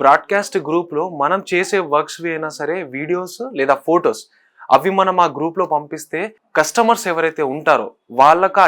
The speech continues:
డిజైన్ నచ్చినప్పుడు వాళ్ళ సైడ్ నుండి కూడా మనకు ఆర్డర్స్ రావడం చాలా ఈజీగా ఉంటుంది and ఆర్డర్స్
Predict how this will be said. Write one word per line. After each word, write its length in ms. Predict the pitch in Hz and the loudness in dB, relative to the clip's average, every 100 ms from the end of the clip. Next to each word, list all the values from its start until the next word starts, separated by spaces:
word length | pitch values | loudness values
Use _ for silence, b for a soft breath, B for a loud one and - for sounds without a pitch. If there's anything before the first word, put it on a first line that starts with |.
| 131 | 2
డిజైన్ 300 | 127 180 180 | -6 -6 -4
నచ్చినప్పుడు 460 | 147 165 156 185 165 | -8 -8 -10 -6 2
వాళ్ళ 180 | 131 151 156 | 2 2 -6
సైడ్ 140 | 151 151 | -12 -10
నుండి 180 | 147 143 | -8 -8
కూడా 100 | 165 151 | -6 -8
మనకు 280 | 139 135 233 B B B B 120 139 | -10 -10 -12 B B B B 8 8
ఆర్డర్స్ 280 | 175 170 151 | 8 2 2
రావడం 340 | 143 147 165 202 - 135 | 4 2 -2 -6 -8 0
చాలా 200 | 143 160 147 | 2 2 -2
ఈజీగా 300 | 143 147 139 | -6 -6 -6
ఉంటుంది 320 | 123 127 131 170 _ _ - | -6 -10 -10 -12 _ _ -4
and 100 | 123 113 | 0 4
ఆర్డర్స్ 260 | 123 156 | 4 2